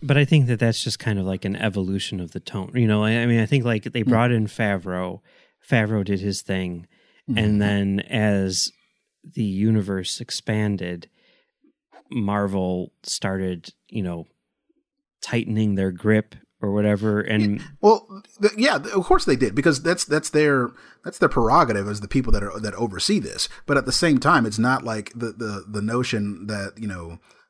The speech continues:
Speaker 2: the people in, like, that were doing the filmmaking didn't have put their imprint on it. I think that that, that accusation is false. I
Speaker 1: I,
Speaker 2: think
Speaker 1: I
Speaker 2: that,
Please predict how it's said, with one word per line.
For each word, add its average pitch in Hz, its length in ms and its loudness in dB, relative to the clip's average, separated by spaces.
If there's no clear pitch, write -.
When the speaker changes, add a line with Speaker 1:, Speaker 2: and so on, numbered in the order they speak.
Speaker 2:
the 101 220 -6
people 107 340 -4
in, 98 220 -10
like, 90 340 -14
that 95 200 -10
were 98 220 -10
doing 104 480 -6
the 95 80 -10
filmmaking 98 760 -2
didn't 113 380 -4
have 110 280 -2
put - 160 10
their 98 120 2
imprint - 380 4
on - 140 -4
it. 85 120 -12
I 92 120 -8
think 117 220 0
that 95 120 -8
that, 120 320 -2
that 120 220 -2
accusation 101 520 -8
is 82 80 -10
false. - 480 -2
I 208 140 0
Speaker 1:
I, - 20 2
Speaker 2:
think 214 220 0
Speaker 1:
I 156 100 0
Speaker 2:
that, 104 140 -4